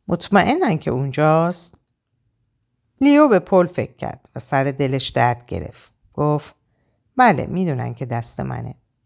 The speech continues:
«خب، در هر حال.» کنار لیو نشست و دستی روی شونش گذاشت. «باید به نمایندهٔ قان-، یه نمایندهٔ قانونی برات پیدا کنیم، زود.» دو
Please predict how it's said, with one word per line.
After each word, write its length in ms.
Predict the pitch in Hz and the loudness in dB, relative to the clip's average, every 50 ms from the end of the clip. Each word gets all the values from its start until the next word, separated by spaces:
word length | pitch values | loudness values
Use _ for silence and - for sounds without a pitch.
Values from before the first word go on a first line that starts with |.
| _ _ _ _ _ _ _ _ _ _ _ _ _ _ _ _ _ _ _ | _ _ _ _ _ _ _ _ _ _ _ _ _ _ _ _ _ _ _
«خب، 420 | _ - - - 415 403 370 349 349 - - _ _ _ _ _ - - | _ -12 -4 2 4 6 6 4 2 -2 -12 _ _ _ _ _ -4 2
در 180 | 220 208 196 175 | 4 4 4 4
هر 200 | 185 185 180 175 | 4 2 2 2
حال.» 400 | 156 185 196 196 196 196 190 185 _ _ _ _ _ _ _ _ _ _ _ _ _ _ _ _ _ - | 2 2 4 4 4 4 2 -2 _ _ _ _ _ _ _ _ _ _ _ _ _ _ _ _ _ -8
کنار 340 | - 147 135 131 131 135 | -6 -4 -2 -2 -2 -2
لیو 360 | 143 143 135 135 123 127 123 123 | -2 -2 -2 -2 -2 -2 -2 -2
نشست 520 | 127 123 - - - 131 131 - - - | -2 -4 -4 0 0 0 0 0 -2 -2
و 200 | 143 135 135 135 _ _ _ _ _ _ - | -2 -2 -2 -6 _ _ _ _ _ _ 2
دستی 320 | - 254 - - - 196 180 | 4 4 4 2 0 -2 -2
روی 240 | 165 170 165 160 | -2 -2 -2 -2
شونش 480 | 156 - - 139 117 117 117 120 - - | -4 -4 -6 -6 -6 -4 -6 -6 -6 -8
گذاشت. 500 | - 127 131 - - - - - - - _ _ _ _ _ _ _ _ _ _ _ _ _ _ _ - | -10 -10 -10 -10 -12 -12 -12 -14 -16 -16 _ _ _ _ _ _ _ _ _ _ _ _ _ _ _ 4
«باید 320 | 359 349 339 330 330 330 | 6 8 8 8 6 6
به 100 | - 233 | 4 4
نمایندهٔ 640 | 208 202 190 180 180 175 175 170 170 170 185 202 208 | 4 4 2 2 2 2 2 0 0 0 0 -2 -2
قان-، 380 | 208 - - 160 151 143 147 - | -2 -2 0 0 0 0 -2 -2
یه 140 | 175 208 220 | 0 0 2
نمایندهٔ 600 | 214 190 165 151 147 143 135 135 139 160 185 196 | 2 2 0 0 -2 -2 -2 -2 -2 -2 -2 -2
قانونی 500 | - - 139 135 131 127 127 131 156 160 | 0 0 0 0 0 -2 -2 -2 -2 0
برات 340 | 147 113 110 120 120 - | 0 0 0 -2 -6 -10
پیدا 320 | - - 123 120 120 123 120 | -8 -6 -6 -4 -4 -6 -6
کنیم، 440 | 117 - - 98 95 95 - - - | -8 -8 -10 -10 -10 -10 -10 -10 -8
زود.» 420 | 113 117 127 135 123 113 - - - _ _ _ _ _ _ _ _ _ _ _ _ - _ _ _ _ _ _ _ _ _ _ _ _ _ _ _ _ _ _ _ _ _ _ _ _ - | -6 -4 -2 -2 -4 -4 -8 -14 -18 _ _ _ _ _ _ _ _ _ _ _ _ -20 _ _ _ _ _ _ _ _ _ _ _ _ _ _ _ _ _ _ _ _ _ _ _ _ 6
دو 80 | 415 | 8